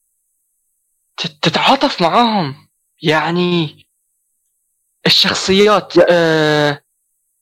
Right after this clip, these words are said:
Speaker 1: توني، كريستوفر، أم، باولي، آه،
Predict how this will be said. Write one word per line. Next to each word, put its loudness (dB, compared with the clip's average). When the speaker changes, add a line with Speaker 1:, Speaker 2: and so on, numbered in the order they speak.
Speaker 1:
توني، 2
كريستوفر، -2
أم، -8
باولي، 0
آه، -8